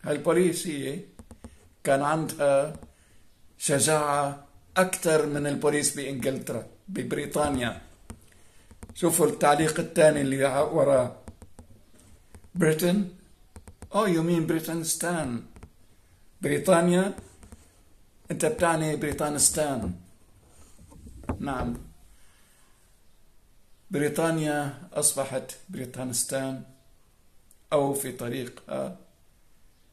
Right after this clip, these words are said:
إلى الغوص في بريطانستان، وفرنسا راح تكون فرنسستان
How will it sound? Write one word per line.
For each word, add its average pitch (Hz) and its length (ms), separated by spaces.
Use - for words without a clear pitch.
إلى 131 120
الغوص 139 540
في 127 180
بريطانستان، 123 1040
وفرنسا 131 840
راح 120 120
تكون 131 380
فرنسستان 123 920